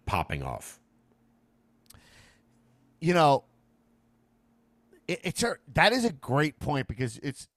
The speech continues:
Speaker 2: and, and, and, and it plays into what I've always said about wrestling. When people ask me why I like it,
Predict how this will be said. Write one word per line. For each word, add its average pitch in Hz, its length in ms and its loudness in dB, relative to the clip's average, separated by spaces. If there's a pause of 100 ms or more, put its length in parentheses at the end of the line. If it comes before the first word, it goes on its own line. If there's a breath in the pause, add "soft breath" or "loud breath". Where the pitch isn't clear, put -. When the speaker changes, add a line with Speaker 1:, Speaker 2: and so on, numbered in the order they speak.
(180)
Speaker 2:
and, 147 340 2
and, 143 300 -2
and, 143 180 -4
and 143 140 -2
it 143 80 -2
plays 160 260 2
into 151 160 -2
what 139 140 6
I've 135 140 6
always 127 200 4
said 135 180 2
about 120 220 0
wrestling. 120 380 0
When 120 100 -4
people 120 560 -2
ask 127 300 -4
me 131 100 -6
why 123 260 4
I 117 180 4
like 117 320 0
it, 143 180 -6